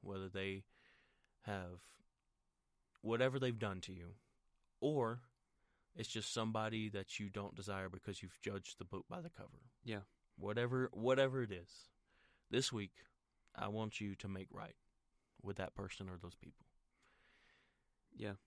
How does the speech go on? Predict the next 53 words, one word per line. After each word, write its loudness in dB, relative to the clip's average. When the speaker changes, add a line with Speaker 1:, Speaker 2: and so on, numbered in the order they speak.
Speaker 1:
I 2
want 4
you 4
to -4
show 2
the 0
love 2
of -10
Christ. -12
Uh, -8
a-, 2
and 4
it 2
may 4
irk 6
you 4
with 4
every 4
fiber 2
of -2
your 2
being. 2
It 2
may 2
just, -4
you 4
may 4
think -2
that 2
there 4
will 4
be 4
a 2
snowstorm 2
in 2
hell 2
before -2
you -2
would 0
be 2
able -2
to -6
do -4
that. -8
But -4
I, 4
I 2
encourage 2
you 0
to -6
pray -2
and -4
reflect 2